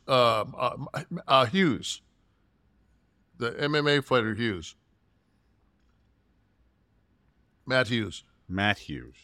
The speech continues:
Speaker 1: Matt
Speaker 2: I'd say
Speaker 1: Hughes.
Speaker 2: Langston Hughes, but
Speaker 1: Matt Hughes got, he was in a, uh, like a, a s-, like a small pickup truck, like a Ford Ranger, and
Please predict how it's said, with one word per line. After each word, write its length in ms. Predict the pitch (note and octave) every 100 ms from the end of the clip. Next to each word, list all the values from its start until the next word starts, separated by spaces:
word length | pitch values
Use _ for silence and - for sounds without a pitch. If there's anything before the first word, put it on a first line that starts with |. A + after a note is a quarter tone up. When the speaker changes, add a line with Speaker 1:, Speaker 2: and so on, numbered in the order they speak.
| _ _
Speaker 1:
Matt 160 | - D3
Speaker 2:
I'd 80 | F3
say 80 | D#3
Speaker 1:
Hughes. 180 | E3+ E3+
Speaker 2:
Langston 600 | D#3 D3+ - - E2+ C#2+
Hughes, 320 | C2 B1 C2+ _
but 100 | -
Speaker 1:
Matt 300 | A2+ C#3+ D#3+
Hughes 440 | D#3+ E3 E3 C3+
got, 460 | - B2+ A#2+ B2 B2 A#2+
he 80 |
was 180 | A#2+ G#2
in 100 | B2
a, 120 | A2 -
uh, 360 | G#2+ G2+ F#2+ F2 _ _ _ _ _ - _ _ _ -
like 180 | A2
a, 200 | G#2+ F#2+ - _ _ _ _ _ _ _ _ -
a 20 |
s-, 200 | A#2 -
like 160 | - E3+
a 120 | A#2+
small 300 | - D3+ D#3
pickup 380 | - C#3 G#2 F#2
truck, 300 | - F#2+ E2+
like 140 | G2
a 60 | G2+
Ford 300 | - B2+ A2
Ranger, 640 | G#2+ A2 A2 G2+ E2+ E2+ _ _ _ _ _
and 680 | - A2 A2 A2 G#2+ G2+